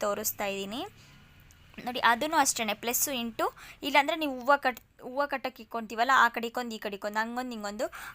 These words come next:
ಆ ಥರನಾದ್ರೂ ಹಾಕ್ಕೋಬೋದು. ನಾನಿಲ್ಲಿ ಪ್ಲಸ್ ಇಂಟು ಆ ಥರನೇ ಹಾಕ್ಕೊತಾ ಇದ್ದೀನಿ, ಏಕೆಂದರೆ ದಿಂಡು ಥರ ಚೆನ್ನಾಗಿ ಕಾಣಿಸುತ್ತೆ ಅಂತೇಳಿ. ನೋಡಿ, ಇದಾಯ್ತಾ? ಈ ಥರ ಏರಿಸ್ಕೋಬೇಕಾಗುತ್ತೆ. ನೋಡಿ,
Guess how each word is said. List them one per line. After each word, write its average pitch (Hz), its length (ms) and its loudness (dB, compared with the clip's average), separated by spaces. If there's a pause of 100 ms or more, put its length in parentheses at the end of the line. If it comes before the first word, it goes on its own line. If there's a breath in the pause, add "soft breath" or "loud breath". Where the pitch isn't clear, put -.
(140)
ಆ - 20 6 (140)
ಥರನಾದ್ರೂ 349 480 2
ಹಾಕ್ಕೋಬೋದು. 214 520 0 (140)
ನಾನಿಲ್ಲಿ 240 340 -4 (140)
ಪ್ಲಸ್ 233 200 -2 (600)
ಇಂಟು 254 300 -6
ಆ 208 80 8 (100)
ಥರನೇ 233 280 -2
ಹಾಕ್ಕೊತಾ 208 500 -2
ಇದ್ದೀನಿ, 208 200 -4
ಏಕೆಂದರೆ 226 340 -2
ದಿಂಡು 226 280 -4
ಥರ 214 220 -2
ಚೆನ್ನಾಗಿ 208 280 -4
ಕಾಣಿಸುತ್ತೆ 208 440 -4
ಅಂತೇಳಿ. 202 340 -8 (400 loud breath)
ನೋಡಿ, 226 180 -6 (480)
ಇದಾಯ್ತಾ? 220 400 -4 (640 soft breath)
ಈ 262 120 -8
ಥರ 269 100 0 (180)
ಏರಿಸ್ಕೋಬೇಕಾಗುತ್ತೆ. 208 880 -2
ನೋಡಿ, 190 160 -4